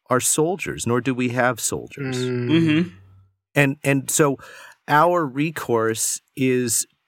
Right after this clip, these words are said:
Speaker 1: to humanize our enemy. And I do believe that the police force is unfortunately becoming an enemy
Speaker 2: Mm-hmm.
Speaker 1: in the United States. I
Speaker 2: Mm-hmm.
Speaker 1: don't think it has to be,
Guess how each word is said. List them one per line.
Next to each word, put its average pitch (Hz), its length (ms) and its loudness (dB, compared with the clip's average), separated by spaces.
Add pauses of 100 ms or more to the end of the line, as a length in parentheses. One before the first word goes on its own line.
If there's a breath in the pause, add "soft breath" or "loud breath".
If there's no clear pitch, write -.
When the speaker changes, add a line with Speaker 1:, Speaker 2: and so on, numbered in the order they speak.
(140)
Speaker 1:
to 135 160 2
humanize 87 1000 -4
our 117 280 0
enemy. 123 640 -6
And 123 140 -2
I 123 80 0
do 143 260 2
believe 147 320 0
that 123 140 -4
the 123 80 -4
police 123 420 -2
force 107 420 -2
is 117 180 0
unfortunately 113 680 -2
becoming 92 720 -2
an 98 140 -4
enemy 104 420 -4
Speaker 2:
Mm-hmm. 127 360 -4 (200 loud breath)
Speaker 1:
in 110 160 0
the 104 80 0
United 90 480 -2
States. 117 400 -2
I 135 60 0
Speaker 2:
Mm-hmm. - 80 -2
Speaker 1:
don't 117 240 0
think 123 280 -2
it 113 80 0
has 117 400 0
to 113 100 -2
be, 90 460 -6